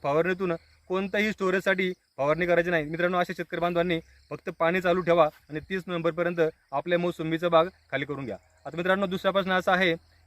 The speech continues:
की काही शेतकरी बांधवांनी अजूनही मोसंबी तोडणी झाल्यानंतर सुद्धा आपल्या बागेमध्ये स्टोरेजसाठी ड्रिंचिंगही केली नाही,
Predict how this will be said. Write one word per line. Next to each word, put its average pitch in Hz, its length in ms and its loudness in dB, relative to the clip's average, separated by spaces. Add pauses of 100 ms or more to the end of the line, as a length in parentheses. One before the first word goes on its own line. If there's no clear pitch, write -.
की 185 80 -12
काही 196 300 -2
शेतकरी 185 300 -4
बांधवांनी 185 420 0 (300)
अजूनही 190 540 0 (280)
मोसंबी 185 380 -4
तोडणी 185 280 -4
झाल्यानंतर 175 400 4
सुद्धा 175 280 2 (320)
आपल्या 175 280 0
बागेमध्ये 180 500 4 (380)
स्टोरेजसाठी 180 640 0
ड्रिंचिंगही 180 680 -2
केली 190 180 -2
नाही, 196 180 2